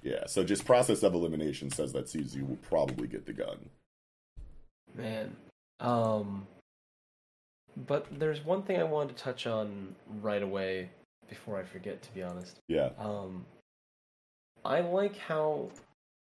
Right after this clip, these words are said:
Speaker 2: they stagger the test. Like, the design of the test is that there's two people operating it, and each of them get a tool.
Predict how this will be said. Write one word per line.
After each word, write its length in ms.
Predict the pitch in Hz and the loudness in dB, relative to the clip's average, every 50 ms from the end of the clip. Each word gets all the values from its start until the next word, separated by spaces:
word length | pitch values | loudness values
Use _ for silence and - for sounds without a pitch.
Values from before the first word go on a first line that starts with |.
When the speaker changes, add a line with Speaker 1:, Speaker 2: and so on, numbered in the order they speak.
| _ _ _ - - - - - - - 120 110 101 110 | _ _ _ -20 -20 -20 -20 -18 -10 -8 -8 -8 -4 0
Speaker 2:
they 220 | 120 120 117 110 | 0 0 0 0
stagger 1000 | 113 - - - - - - 113 104 104 104 110 110 135 139 143 143 147 156 170 - - _ _ _ _ _ _ _ _ - | -2 -2 -2 -2 -4 -2 -2 -2 -2 0 -2 -2 -2 -2 -4 -4 -4 -6 -10 -14 -18 -20 _ _ _ _ _ _ _ _ -8
the 80 | - - | -8 -8
test. 540 | 180 - - 107 110 - - - - - - _ - - - - - - 135 | -6 -4 -2 0 0 0 -2 -6 -10 -10 -12 _ -18 -16 -16 -16 -12 -4 0
Like, 300 | 135 123 113 110 113 113 | 2 2 2 2 -2 -4
the 80 | 120 | -4
design 320 | 110 120 113 123 123 135 135 | -2 -2 0 2 4 4 2
of 60 | 107 | 0
the 60 | - | -4
test 400 | - - 92 78 - - - - - | -6 -6 -8 -8 -8 -10 -14 -10 -6
is 200 | 104 107 101 - | -6 -6 -4 -4
that 140 | 107 - - | -4 -4 -4
there's 160 | 98 98 - | -6 -8 -8
two 320 | - - - - 156 156 | -8 -8 -8 -6 -6 -6
people 420 | - - 151 143 - - 113 107 98 | -8 -8 -10 -10 -8 -6 -4 -2 -2
operating 520 | - 98 95 95 - 92 87 78 - 69 | -2 -2 -4 -6 -6 -8 -8 -8 -10 -12
it, 120 | 67 57 - - - _ _ _ _ - | -12 -12 -14 -16 -20 _ _ _ _ -12
and 140 | - 90 - - | -12 -12 -12 -10
each 240 | - 175 160 - - | -10 -8 -4 -4 -4
of 80 | 160 | 0
them 160 | 147 147 135 127 | 0 0 0 2
get 200 | 117 135 127 117 | 2 0 0 0
a 60 | 107 | 0
tool. 560 | - - - - 139 120 98 82 67 64 - | -4 -6 -8 -6 -6 -6 -6 -6 -8 -12 -14